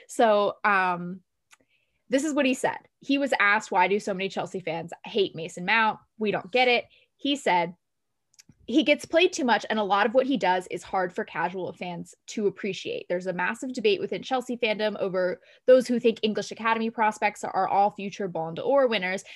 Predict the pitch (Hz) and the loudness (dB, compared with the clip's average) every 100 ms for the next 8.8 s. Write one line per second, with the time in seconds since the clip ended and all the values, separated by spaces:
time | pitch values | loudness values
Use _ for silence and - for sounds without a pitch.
0 | - - 202 214 226 247 214 202 196 180 | -18 -6 0 0 0 -2 -2 -2 0 0
1 | - 190 180 - 156 - 359 190 180 - | 2 2 2 -2 -4 -4 0 0 0 -4
2 | 214 220 - 247 233 240 - 208 196 196 | -4 -4 -4 0 0 0 -4 -6 -6 -6
3 | - 175 180 185 175 190 _ _ _ 196 | -8 -6 -6 -6 -8 -10 _ _ _ -2
4 | 165 143 - 170 147 - _ _ - _ | -2 -2 -4 -2 -2 -4 _ _ -20 _
5 | 208 196 175 170 214 - 214 214 - - | -2 0 0 2 2 4 0 -2 -14 -4
6 | 196 156 _ - 185 190 - - 370 - | -4 -4 _ -16 -10 -10 -8 -4 -4 0
7 | 226 196 170 160 - 170 165 156 170 170 | 0 2 0 -2 -8 -6 -4 -6 -8 -10
8 | 160 - 165 170 220 208 175 156 | -10 -8 -6 -6 -6 -4 -4 -4